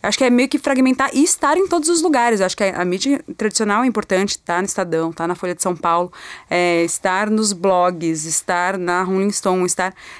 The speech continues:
é, é meio que estar em todos os lugares, mas como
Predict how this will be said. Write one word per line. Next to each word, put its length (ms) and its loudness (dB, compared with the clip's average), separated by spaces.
é, 260 0
é 40 2
meio 180 2
que 200 -2
estar 300 0
em 100 4
todos 220 2
os 120 0
lugares, 320 2
mas 280 2
como 520 0